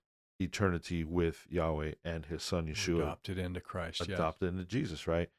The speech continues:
Speaker 2: But as we veer off that path.
Speaker 1: As we choose other gods,
Speaker 2: Yeah.
Speaker 1: money, sex, drugs, food, whatever it is. And, and, and
Speaker 2: Self.
Speaker 1: those self,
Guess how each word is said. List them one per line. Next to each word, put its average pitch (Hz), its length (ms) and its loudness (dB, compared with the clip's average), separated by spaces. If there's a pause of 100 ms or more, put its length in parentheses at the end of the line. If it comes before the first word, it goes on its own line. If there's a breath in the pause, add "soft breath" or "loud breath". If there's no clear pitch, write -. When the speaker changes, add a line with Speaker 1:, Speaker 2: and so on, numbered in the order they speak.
(320)
Speaker 2:
But 95 140 4
as 95 260 4
we 95 100 2
veer 90 300 4
off 87 220 2
that 87 240 -4
path. 92 600 2
Speaker 1:
As 98 220 6
we 110 120 6
choose 117 300 8
other 117 180 8
gods, 110 640 6
Speaker 2:
Yeah. 80 240 -6 (160)
Speaker 1:
money, 98 580 6 (540)
sex, - 640 4
drugs, 95 540 4 (120)
food, 101 380 6 (280)
whatever 104 540 10
it 113 100 4
is. 98 500 6 (360)
And, 110 160 8
and, 127 180 10
and 127 200 8
Speaker 2:
Self. - 20 6
Speaker 1:
those 117 340 8 (100)
self, 110 500 2